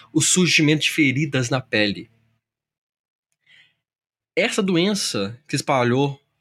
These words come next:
pelo globo, matou, matou milhões de pessoas por diversos continentes, precisava ser combatida. E é dessa necessidade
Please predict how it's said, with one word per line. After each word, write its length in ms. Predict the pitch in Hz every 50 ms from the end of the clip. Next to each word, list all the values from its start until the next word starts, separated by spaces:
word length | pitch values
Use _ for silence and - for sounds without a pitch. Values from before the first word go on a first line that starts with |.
| _ _
pelo 220 | - 143 139 147 139
globo, 640 | 117 113 123 123 151 175 170 135 113 98 98 - _ _ _ _ _ _ _ _ _
matou, 600 | 131 135 135 139 139 - 139 131 135 139 135 -
matou 300 | 143 139 127 - - 147
milhões 320 | 151 147 135 143 170 175 -
de 60 | -
pessoas 300 | - - 143 139 139 -
por 220 | - - 135 120 _ _ _ _ _ _ _ - -
diversos 400 | - 120 107 117 143 180 185 -
continentes, 680 | - 160 - 147 143 147 160 190 - - - - - _ _ - - - - - - _
precisava 680 | - 170 185 - - 196 160 135 180 190 214 208 190 185
ser 140 | - -
combatida. 840 | 160 - 160 151 156 151 - - - - 135 123 113 101 104 107 - _ _ _ _ _ _ _ _ _ _ _ _ _ _ _ _ _ _ _ _ _ -
E 320 | 208 202 185 180 175 - _ -
é 80 | 165
dessa 380 | 165 147 139 208 233 233 - 208
necessidade 720 | 208 202 202 - - - 156 151 160 160 151 165 160 160